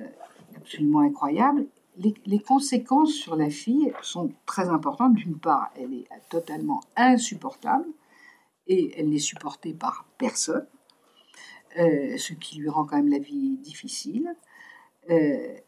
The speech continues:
et elle, euh, et elle, elle va finir par dire qu'elle n'a aucun respect pour ses parents et qu'elle n'aime pas ses parents. Pourquoi elle n'aime pas ses parents ?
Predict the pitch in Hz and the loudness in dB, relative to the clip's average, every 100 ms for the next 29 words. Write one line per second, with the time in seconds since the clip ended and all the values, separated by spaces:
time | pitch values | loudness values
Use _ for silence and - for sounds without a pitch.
0 | - 208 202 160 - 151 175 165 151 143 | 2 4 6 4 -2 -2 2 4 4 2
1 | 123 123 135 - 226 - - _ _ _ | 0 -2 -4 -10 -10 -12 -14 _ _ _
2 | _ _ _ _ _ _ - 175 170 - | _ _ _ _ _ _ -6 0 0 -2
3 | - - - _ - 139 190 214 - 208 | -10 -14 -14 _ -12 -2 4 4 6 6
4 | 202 208 - 139 143 143 220 339 339 - | 6 4 0 -2 -2 0 2 2 0 -10
5 | _ _ - 160 160 160 - - _ 226 | _ _ -8 -6 0 0 -2 -6 _ 4
6 | 277 - 302 285 208 196 - 214 214 - | 4 6 6 6 4 0 -2 0 0 -4
7 | - 147 131 - - 311 269 - 160 - | -8 -8 -6 -4 -2 -2 -4 -8 -14 -2
8 | 160 156 165 180 165 - 294 - 170 - | 0 2 2 2 -2 0 0 0 -8 -6
9 | 185 180 - _ _ - - - 220 156 | -6 -6 -10 _ _ -20 -12 0 0 2
10 | 165 170 - 202 - 156 139 - 277 | 0 0 2 0 0 -6 -6 0 0